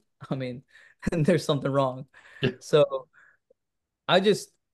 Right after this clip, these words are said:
Speaker 1: at that point, um, so then the universe gave me that, and the universe, uh, answered the whole music video aspect.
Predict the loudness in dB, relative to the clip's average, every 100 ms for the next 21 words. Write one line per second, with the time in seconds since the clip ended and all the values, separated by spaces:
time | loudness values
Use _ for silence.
0 | _ -6 0 0 0 -2 -2 -2 -4 -4
1 | -4 -6 -2 0 0 -2 -4 -4 -4 -4
2 | -4 -4 -6 -4 -4 -4 -4 -8 -10 -10
3 | -8 -6 -6 -4 -2 0 0 -4 -10 -8
4 | -4 -2 -4 -8 -8 -6 -6 -4 -2 0
5 | -4 -12 -20 _ _ _ _ _ _ _
6 | -6 -2 4 4 4 -2 -4 -4 -6 -14
7 | -8 -6 -2 -2 -4 -6 -8 -8 -8 -8
8 | -8